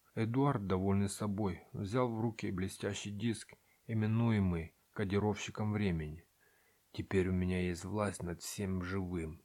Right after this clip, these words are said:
Я стал полубогом. Нет, я стал богом. С этого дня все изменится, но для начала мне нужны деньги. Много денег». Тут же набрал в поисковой строке смартфона название и расположение самого большого банка.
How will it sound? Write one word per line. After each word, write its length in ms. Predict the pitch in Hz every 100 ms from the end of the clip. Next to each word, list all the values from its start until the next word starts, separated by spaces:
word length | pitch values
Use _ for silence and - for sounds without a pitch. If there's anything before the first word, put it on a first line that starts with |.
| _ _ _ -
Я 120 | 127
стал 280 | - 127 113
полубогом. 840 | 123 123 120 110 104 87 87 87 - _ _ -
Нет, 340 | 92 85 82 - -
я 160 | 95
стал 260 | 90 110 104
богом. 420 | 104 117 87 90 _ _ _ - _ _ _ -
С 160 | -
этого 380 | 117 117 123 113
дня 240 | 95 98
все 240 | 101 - 107
изменится, 680 | 98 120 107 82 78 - - _ _ _
но 140 | 104
для 200 | 92 95
начала 540 | 90 90 - 120 120 104
мне 220 | 92 95
нужны 400 | 90 95 98 107
деньги. 520 | 107 104 82 85 - _ _ _
Много 460 | - 98 117 92 82
денег». 340 | 82 82 87 - _ - - _ _
Тут 200 | 147 123
же 100 | 104
набрал 480 | 101 95 104 113 101
в 80 |
поисковой 580 | - 98 95 - 110 98
строке 500 | 90 101 98 - 107
смартфона 880 | 95 101 101 - - 113 104 85 -
название 600 | - 101 98 110 110 92
и 40 | 87
расположение 800 | 95 - 107 101 98 113 101 87
самого 400 | - 113 107 95
большого 440 | 95 90 - 101
банка. 600 | 92 95 85 82 - -